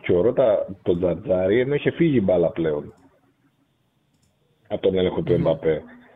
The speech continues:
Speaker 1: Και έδειξε, ρε παιδί μου, ότι ξέρεις κάτι, εγώ ακόμα και όταν θα χάσει την μπάλα θα είμαι εκεί.
Speaker 2: Ναι.
Speaker 1: Έδειξε ένα πείσμα, έδειξε μια θέληση, έδειξαν όλα τα παιδιά που μπήκανε ότι, ξέρεις κάτι, Πογέτ,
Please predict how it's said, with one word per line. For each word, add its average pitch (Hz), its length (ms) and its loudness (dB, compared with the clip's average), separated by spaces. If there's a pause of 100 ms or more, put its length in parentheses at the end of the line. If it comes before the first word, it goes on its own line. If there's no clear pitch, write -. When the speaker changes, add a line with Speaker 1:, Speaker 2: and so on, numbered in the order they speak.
(100)
Speaker 1:
Και 123 100 2
έδειξε, 131 300 2
ρε 135 80 2
παιδί 143 200 2
μου, 156 120 2
ότι 127 180 0
ξέρεις 143 320 0
κάτι, 170 240 2
εγώ 151 380 4
ακόμα 160 300 2
και 151 80 0
όταν 151 200 0
θα 143 80 -8
χάσει 170 200 2
την 135 80 -2
μπάλα 165 180 2
θα 170 100 0
είμαι 165 120 2
εκεί. 131 400 0 (1200)
Speaker 2:
Ναι. 131 220 -6 (440)
Speaker 1:
Έδειξε 156 420 0
ένα 147 180 0
πείσμα, 147 380 0
έδειξε 147 300 0
μια 135 360 0
θέληση, 143 800 0 (280)
έδειξαν 147 500 0
όλα 151 160 4
τα 139 60 2
παιδιά 127 240 2
που 117 100 -2
μπήκανε 120 340 0
ότι, 110 160 -2
ξέρεις 113 320 -2
κάτι, 120 260 -2
Πογέτ, 110 360 2